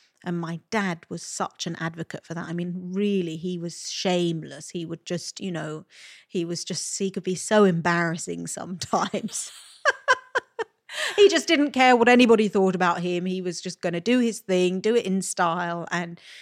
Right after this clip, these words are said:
he was kind of quite well known for that, I would say. You know, he had his own way of doing things and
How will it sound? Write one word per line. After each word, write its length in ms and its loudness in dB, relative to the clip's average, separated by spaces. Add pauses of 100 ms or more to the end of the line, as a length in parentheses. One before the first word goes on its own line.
(140)
he 100 -6
was 320 -6 (100)
kind 320 -2
of 320 -12 (560)
quite 240 -6
well 200 0
known 440 2
for 140 -12
that, 220 -14
I 140 -16
would 180 -18
say. 300 -8
You 100 -10
know, 120 -10
he 140 -4
had 120 -6
his 140 -6
own 180 -2
way 160 -4
of 140 -10
doing 320 -10
things 340 -12
and 260 -16